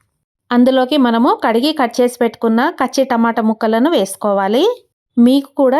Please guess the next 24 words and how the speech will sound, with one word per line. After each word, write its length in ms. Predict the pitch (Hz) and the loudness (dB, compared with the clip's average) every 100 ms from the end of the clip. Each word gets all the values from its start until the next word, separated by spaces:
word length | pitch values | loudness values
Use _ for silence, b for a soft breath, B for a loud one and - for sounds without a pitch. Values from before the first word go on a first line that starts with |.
| 320 | 0
ఎప్పుడైనా 400 | 214 247 262 262 262 | -2 0 0 0 0
సరే 180 | 220 247 285 240 | 0 0 0 -2
ఈ 40 | 233 | 0
కూతురు 340 | 233 240 262 240 | -2 2 0 2
బుడుమ 240 | 233 226 302 339 | 0 0 0 0
తీగ 240 | 233 233 240 226 | 0 0 0 -2
ఆకు 160 | 226 - | -4 -4
కనిపించినప్పుడు 680 | 208 208 247 - 226 - 233 277 | -4 -4 -6 -2 -2 0 -4 -4
తప్పకుండా 480 | 202 220 220 208 226 220 | -6 -8 -6 -2 -2 -2
తెచ్చుకొని 500 | 208 - 214 208 277 508 _ _ 226 | -6 -4 -4 0 0 -2 _ _ -2
మొదటిసారిగా 680 | 233 262 262 - 254 240 262 370 226 | 0 0 -2 -2 0 0 0 0 0
ఇలాగే 360 | 220 226 233 330 | 0 0 0 -2
చట్నీని 380 | 294 226 240 247 254 | -2 -2 0 0 0
చేసుకొని 400 | 220 - 233 226 226 | -2 -2 -2 -2 0
తినండి, 340 | 220 214 220 277 | 0 2 0 0
జన్మలో 440 | 208 196 208 247 285 | 0 0 0 2 0
మర్చిపోలేరు, 720 | 220 - 220 226 214 208 226 349 480 _ 247 | 0 -4 -6 -2 0 0 0 -2 -4 _ 0
అంత 300 | 262 285 285 240 | 4 4 2 0
రుచిగా 380 | 240 - 269 320 277 | -2 -2 0 2 2
ఉంటుంది. 440 | 233 240 233 269 415 554 - _ _ | 2 2 2 2 0 -2 -10 _ _
తర్వాత 340 | 247 240 240 240 403 302 | -4 -2 -2 -2 -2 0
తగినంత 460 | 226 240 240 233 320 453 440 | 0 2 0 0 -2 -2 -2
కారం 300 | 214 214 240 240 | -4 -2 -2 -2
కోసము 340 | 226 226 240 | -4 0 0